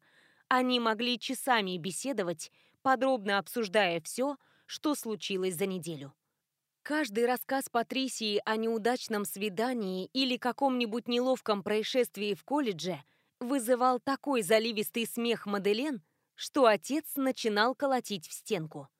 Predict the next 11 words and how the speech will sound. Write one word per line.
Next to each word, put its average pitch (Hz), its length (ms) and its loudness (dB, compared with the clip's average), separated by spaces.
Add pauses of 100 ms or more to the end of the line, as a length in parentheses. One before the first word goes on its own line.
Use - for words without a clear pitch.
(520)
Поэтому, 233 540 2
когда 214 380 2
Маделен 202 440 2
призналась, 202 560 0
что 220 200 0
получила 208 540 0
место 202 400 0
практикантки 214 800 0
в 160 60 -6
свободной 196 640 2
церкви 185 580 0